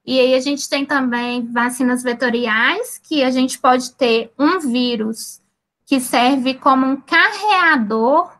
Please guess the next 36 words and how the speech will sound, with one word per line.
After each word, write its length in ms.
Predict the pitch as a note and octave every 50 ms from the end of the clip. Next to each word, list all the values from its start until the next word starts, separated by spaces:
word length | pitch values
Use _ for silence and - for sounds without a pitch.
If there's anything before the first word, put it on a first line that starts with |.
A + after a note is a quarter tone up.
| _ _ _
de 200 | A3+ A3 A3+ C#4
uma 220 | C4+ C#4 C#4+ C#4+
proteína 960 | C#4+ D4 C#4 C#4+ C#4 - D4+ C#4+ C4+ B3+ B3 B3 B3+ C#4 D4+ E4 E4+ F4 D4+ -
do 140 | C4 C#4 C#4+
meu 240 | D4+ D4+ D4 D4 C#4
vírus-alvo. 920 | C4 C4 B3+ D#4 F4 F4 - F4+ D#4 C4+ A3 G#3+ G3+ F#3+ G3+ F#3 - _ _ _ _ _ _ _
Então, 160 | - A3+ A3
é, 100 | A3+ A#3+
por 200 | A#3+ A#3+ C4 B3
exemplo, 520 | B3 B3+ C4 B3+ B3 A3+ A3+ A#3+ B3+ B3+ C#4+
a 120 | C4+ C#4
AstraZeneca, 1080 | C#4+ C#4+ - - E4 F4 G4+ G4+ F#4 F#4 E4 C4+ B3 A3 A3 G#3 G#3+ G#3+ - A3 A3+ - _ _ _ _ _ _ _ _
né? 260 | A3 A3+ B3 C#4+ D#4
A 80 | D#4 C4+
vacina 420 | B3 A3+ B3 B3 - C4 A#3+ A#3+
de 160 | A#3 A#3+ C#4+
Oxford. 640 | D#4+ D#4 C4 A3+ G#3+ - - - - F#3+ G3+ A3 A3
É 100 | - A3+
um 120 | A#3 A#3 A#3
adenovírus, 1200 | A3+ A3+ A3 A3+ B3 C#4 D#4+ F4+ G4 G4+ F4+ C4+ A#3 A3+ A3+ A#3 A#3 A#3+ C4+ D4 E4+ F4+ E4+ -
e 100 | C#4+ C4
aí 160 | B3+ C4 C4
eu 100 | C4 C4+
manipulo 840 | C4 C#4 C#4 C#4 D4+ E4 D4+ - _ - D4+ D4 E4 F#4+ A4 A4 A4 G#4 F4+ D#4+ C#4+ -
ele 240 | B3 B3+ A#3+ B3+ B3+
geneticamente 960 | B3 B3+ B3 A#3+ A#3 A#3 A#3 - - - A#3 A3+ A3+ A3 A3 A#3 B3+ - -
pra 160 | _ C4+ C4
que 100 | C4 C#4
ele 140 | D4 B3+ B3+
carregue 560 | - C#4+ C4 C4+ C4+ B3+ C4 A3+ A#3 B3 B3+
o 60 | C4+
pedacinho 800 | C4 - C#4 C4+ C4 B3+ B3+ C4 C4 - - F4+ F#4+ A4 B4 A#4+
do 100 | G4 F4+
genoma 420 | D#4 D4 C#4+ C4+ B3+ B3 B3 B3 B3
do 140 | A#3 A#3+
corona 680 | A#3+ - A3+ A3 A3 G#3 G3 G3+ A3 A#3+ C4+ D#4 F#4